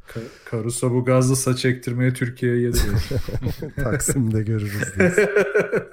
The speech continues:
Speaker 2: Ee, son olarak yani bir tespit olarak söyleyeyim. Sessiz kalan takımlar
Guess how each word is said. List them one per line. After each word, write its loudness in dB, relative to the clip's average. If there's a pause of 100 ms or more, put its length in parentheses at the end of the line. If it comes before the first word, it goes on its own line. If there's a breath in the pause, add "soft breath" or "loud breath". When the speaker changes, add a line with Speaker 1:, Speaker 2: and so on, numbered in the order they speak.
(1700 loud breath)
Speaker 2:
Ee, 0
son 2
olarak 2
yani 2
bir 0
tespit -2
olarak 2
söyleyeyim. -6
Sessiz -8
kalan -6
takımlar -8